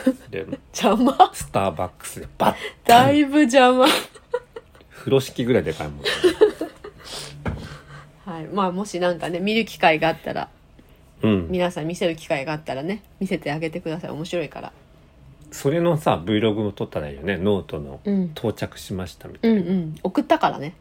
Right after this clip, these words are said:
Speaker 2: あ、そうそうそう。今回ちょっと四日目でも入んない。スーツケースにも入んないだって。
Speaker 1: 入んないですよ。
Speaker 2: うん。という船旅でした。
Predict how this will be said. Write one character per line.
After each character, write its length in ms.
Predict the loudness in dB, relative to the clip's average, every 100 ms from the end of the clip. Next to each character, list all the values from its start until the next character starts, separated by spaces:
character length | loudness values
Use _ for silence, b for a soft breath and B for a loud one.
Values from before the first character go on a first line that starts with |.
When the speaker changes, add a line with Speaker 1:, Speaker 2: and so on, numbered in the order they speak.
| -8 2
Speaker 2:
あ、 100 | 4
そ 120 | 4
う 40 | 0
そ 100 | 0
う 40 |
そ 80 | -2
う。 40 |
今 140 | -2 -2
回 80 |
ち 100 | 2
ょ 40 | 2
っ 100 | 4
と 180 | 2 2
四 140 | 4
日 120 | 4
目 100 | 6
で 80 | 4
も 80 | 4
入 140 | 4
ん 40 | 2
な 60 |
い。 20 |
ス 120 | 2 -2
ー 40 |
ツ 100 | 0
ケ 80 | 0
ー 40 |
ス 120 | 0 0
に 60 |
も 80 | 0
入 100 | -2
ん 60 | -4
な 100 | -8
い 40 |
だ 80 | -10
っ 40 |
て。 80 | -8
Speaker 1:
入 180 | -4 -2
ん 80 | -4
な 80 |
い 80 | -6
で 80 | -12
す 140 | -18 -16
よ。 80 | -12 B B -10
Speaker 2:
う 60 | -8
ん。 280 | -6 -10 -14 -20 -20 -20 -20 _ _ _ -20 -20 _ _ _ -20 -20 -6 4
と 120 | 6
い 280 | 6 6 2
う 80 | -2 -20 -20 _ _ -20 _ -18
船 260 | -8 -6
旅 260 | -6 -10 -10
で 140 | -12
し 80 | -16
た。 120 | -20